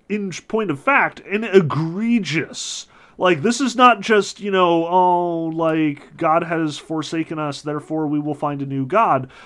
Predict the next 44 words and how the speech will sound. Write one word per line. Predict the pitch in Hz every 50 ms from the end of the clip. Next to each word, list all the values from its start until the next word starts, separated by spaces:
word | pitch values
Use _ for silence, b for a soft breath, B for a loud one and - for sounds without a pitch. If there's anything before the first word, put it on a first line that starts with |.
| B B B
No, | - 226 214
this | 156 165 190 254 254 -
is | 302 285 254 233 196 - - - _ -
a | 175 202 208
complete | 165 - - - 196 180 165 - - - 185 190 233 233 226 220 -
reversal | - 180 185 175 151 131 156 175 185 175 - - 143 107 98 -
of | 143 139 135
everything | - 156 160 165 180 170 175 180 175
that | 170 160
has | 156 156 143
gone | 131 165 151 151 156 147
before. | 139 135 - - 170 151 123 107
The | 107 113 147 175 196
Israelites | 202 240 254 277 285 262 247 240 - -
have | 226 214 170
heard | 160 - - 185 220 226 220 196 170
the | 196
Ten | 190 - - 196 196 190
Commandments | - 196 175 180 185 190 185 185 165 -
at | - 131 -
this | - 110 -
point. | - - 135 113 92 87 90 B B B B B B B
That | 156 170
is, | 196 202 175 170
like, | 214 208 170 135
the | 160 180
one | 170 143 139 170 185 196 180
part | 147 - - 185 185 180
of | 165 151 143
the | 160 156
law | 156 165 180 175 170 156
that, | 139 131 139 135 139 -
you | 160 156
know, | 147 143 139
we | 135 143 147 160
do | 151 127 165 175 160
get | 156 160 - 160
that | 156 143 - -
interlude | 151 165 160 - 160 143 135 131 120 110
where | 113 123 123 123
it | 123 139
emphasizes, | 139 147 156 143 156 135 - 139 120 117 113 110 117 113 110 -
you | 135
know, | 131 123 120 117